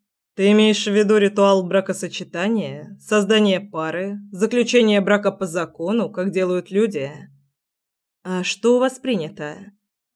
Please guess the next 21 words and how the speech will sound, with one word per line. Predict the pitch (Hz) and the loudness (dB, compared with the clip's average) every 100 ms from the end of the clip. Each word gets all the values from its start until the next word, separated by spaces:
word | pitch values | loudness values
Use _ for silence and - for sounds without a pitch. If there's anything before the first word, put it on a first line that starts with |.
| _ _ _ _ _ - | _ _ _ _ _ -8
Аскольд | 202 - 302 - 233 | -6 -2 -2 -2 0
немного | 240 247 254 226 | 2 4 2 0
помедлил, | 226 202 202 233 226 170 160 180 | -2 0 2 0 -2 -4 -2 -2
изучая | 196 202 214 190 | -4 -4 0 2
меня, | 196 202 196 180 190 - _ _ _ _ | 2 2 2 -2 -6 -12 _ _ _ _
и | - 202 | -2 4
я | 254 | 4
решила | 254 - 247 | 4 2 2
прояснить | 226 214 220 247 220 - | 2 0 0 -2 -4 -6
причину | 190 202 196 180 | -8 -6 -4 -6
своего | 185 185 180 180 | -6 -4 -2 0
интереса. | 190 214 185 170 - 160 175 185 - _ _ _ _ _ _ _ _ _ _ | 0 0 -2 -4 -6 -6 -6 -12 -20 _ _ _ _ _ _ _ _ _ _
«С | 190 185 | -8 2
дочкой | 247 247 - 202 202 | 4 4 0 0 2
одни | 196 233 | 4 4
мысли | 254 254 190 | 2 0 -4
о | 175 | -6
свадьбах, | 196 190 170 165 151 - | -4 -4 -4 -8 -12 -10
вот | 196 226 | -6 -4
и | 262 | -6
спросила». | - 262 247 202 202 196 | -6 -6 -4 -4 -4 -4